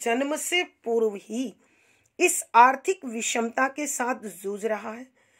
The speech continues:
और उसी से जूझते जूझते आज मृत्यु का शिकार हो गया है। आइए बच्चों,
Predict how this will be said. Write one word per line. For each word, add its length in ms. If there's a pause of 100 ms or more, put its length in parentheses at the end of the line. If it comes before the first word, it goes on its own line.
(240)
और 140
उसी 340
से 220
जूझते 440
जूझते 560 (520)
आज 340 (340)
मृत्यु 640
का 260 (500)
शिकार 640
हो 160
गया 220
है। 160 (680)
आइए 240
बच्चों, 380